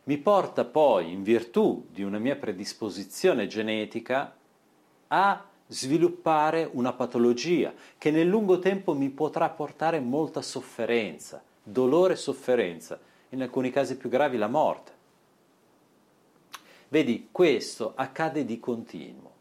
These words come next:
ovvero che noi acquisiamo delle posture mentali, fisiche, emotive, che poi portiamo avanti nell'arco della vita, nella maggior parte dei casi senza neanche domandarci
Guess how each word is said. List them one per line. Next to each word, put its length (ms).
ovvero 480
che 320
noi 300
acquisiamo 760
delle 260
posture 840
mentali, 720
fisiche, 520
emotive, 680
che 140
poi 160
portiamo 440
avanti 460
nell'arco 480
della 280
vita, 440
nella 200
maggior 400
parte 300
dei 120
casi 440
senza 540
neanche 300
domandarci 1000